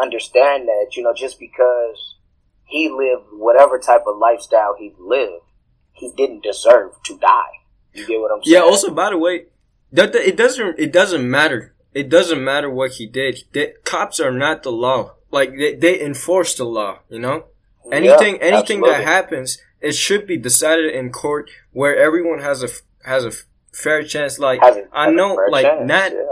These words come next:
Speaker 2: n-, like, the law is kinda, like, you know, like, court and everything else kinda messed up. But it is better than just being judged by a cop and not even having a say in anything, you know?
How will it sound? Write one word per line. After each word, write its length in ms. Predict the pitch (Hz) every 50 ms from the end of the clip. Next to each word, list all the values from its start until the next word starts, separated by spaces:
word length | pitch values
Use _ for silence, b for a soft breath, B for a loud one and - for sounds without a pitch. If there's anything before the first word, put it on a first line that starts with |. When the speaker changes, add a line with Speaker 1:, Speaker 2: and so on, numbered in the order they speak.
| 123
Speaker 2:
n-, 100 | 131 143 -
like, 220 | - 160 170 165 165
the 80 | 160
law 260 | 135 143 160 185 180 165
is 120 | 156 -
kinda, 320 | - - 160 160 160 156 147
like, 200 | 135 131 127 127 131
you 60 | 135
know, 140 | 139 135 135
like, 300 | 131 123 120 123 - -
court 400 | - - 165 165 160 156 - _ _ -
and 200 | 127 131 127 127
everything 320 | 135 143 139 - - 127 123
else 300 | 127 127 131 127 - -
kinda 240 | - 139 135 135 120
messed 360 | 113 120 120 117 - - - 139
up. 180 | 139 135 - b b b b b b b -
But 180 | 143 156 139
it 140 | 139 165 175
is 180 | 190 190 156 120
better 420 | 107 - 147 156 165 170 165 160 -
than 240 | 147 135 135 131
just 240 | 127 151 139 - - -
being 300 | 139 143 139 135 127 107
judged 360 | - 131 143 - - - -
by 180 | 127 123 123
a 80 | 123 120
cop 380 | 123 - 139 139 139 135 - -
and 160 | 123 120 120
not 180 | 127 131 135 131
even 260 | 143 139 135 123 113
having 320 | 117 120 123 123 120 104
a 40 | 98
say 280 | - - - 123 123 117 107
in 100 | 101 -
anything, 540 | - 113 127 139 139 - - 110 101 101 101 _ _ _ _ _ _ -
you 100 | 104 110
know? 260 | 117 127 139 -